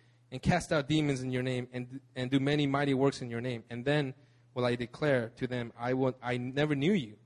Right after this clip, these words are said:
Depart from me, you workers of lawlessness.'" The issue isn't whether he was saved or not. The issue is where his heart was in regards to God.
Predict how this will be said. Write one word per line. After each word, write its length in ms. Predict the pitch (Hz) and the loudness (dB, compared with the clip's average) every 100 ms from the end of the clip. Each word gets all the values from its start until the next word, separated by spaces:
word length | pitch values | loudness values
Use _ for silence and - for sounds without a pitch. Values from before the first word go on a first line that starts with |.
| - | -4
Depart 320 | - 165 160 | 2 2 2
from 140 | 135 | -6
me, 200 | 120 110 - | -10 -12 -10
you 100 | 123 | -6
workers 380 | 120 127 127 117 | -4 -4 -8 -10
of 120 | 110 | -8
lawlessness.'" 600 | 117 131 117 - - - _ _ _ _ _ _ - | -6 -6 -8 -20 -20 -20 _ _ _ _ _ _ -12
The 180 | 160 202 | 8 10
issue 300 | 269 - 294 | 10 8 6
isn't 300 | 262 247 214 | 6 6 6
whether 260 | 226 254 233 | 6 8 6
he 140 | 220 | 6
was 260 | 190 156 - | 2 2 0
saved 300 | 208 220 180 | 0 0 -2
or 80 | |
not. 280 | 151 151 117 - _ _ - _ _ _ _ _ _ - | -4 -4 -6 -18 _ _ -20 _ _ _ _ _ _ 0
The 120 | 180 | 0
issue 240 | 180 202 | 4 6
is 200 | 175 143 - - - | 6 4 -12 -20 -2
where 300 | 160 214 233 | 6 8 10
his 180 | 214 190 | 8 4
heart 480 | - 92 247 247 160 | 0 8 8 8 6
was 380 | 147 147 147 - | 4 4 2 -6
in 160 | 160 | -6
regards 460 | 156 139 139 131 - | -4 -2 -4 -4 -10
to 100 | 120 | -20
God. 140 | 113 | -20